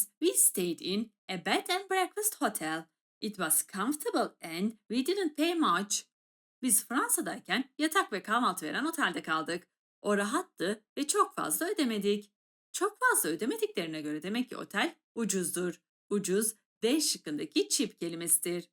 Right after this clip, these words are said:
James konuşuyor. "Biz dün Boğaz'da bir bot turu yaptık. Biz dün Boğaz'da bir bot turu yaptık." The scenery,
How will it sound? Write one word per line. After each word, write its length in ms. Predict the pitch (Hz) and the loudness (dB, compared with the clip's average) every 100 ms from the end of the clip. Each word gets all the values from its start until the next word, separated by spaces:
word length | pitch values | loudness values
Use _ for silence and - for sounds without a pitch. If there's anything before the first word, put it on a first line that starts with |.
| _ _ _ _ _ _ _ _ | _ _ _ _ _ _ _ _
James 380 | - 453 427 - | 2 4 4 0
konuşuyor. 680 | 180 165 - 165 160 175 - _ _ | -2 -2 -2 -2 -2 -4 -10 _ _
"Biz 300 | 254 226 180 | 2 2 2
dün 280 | 175 190 - _ | 0 -2 -6 _
Boğaz'da 500 | 214 175 165 - 165 | 0 0 0 -2 -2
bir 240 | 226 311 - - | 0 0 -2 -2
bot 180 | 240 - | -2 -2
turu 160 | 214 | 0
yaptık. 520 | 196 190 - 190 196 - _ _ _ | 2 0 -2 -6 -6 -8 _ _ _
Biz 240 | 440 453 | 2 2
dün 160 | 185 156 | 0 -2
Boğaz'da 420 | 175 175 156 156 | 0 0 0 -2
bir 160 | 233 294 | -2 0
bot 200 | 285 277 | 0 0
turu 160 | 202 | 0
yaptık." 580 | 185 175 - 170 165 - _ _ _ - | 2 2 0 -2 -4 -4 _ _ _ -2
The 100 | 165 | 2
scenery, 760 | - 277 440 415 196 151 175 | 4 4 0 0 0 0 0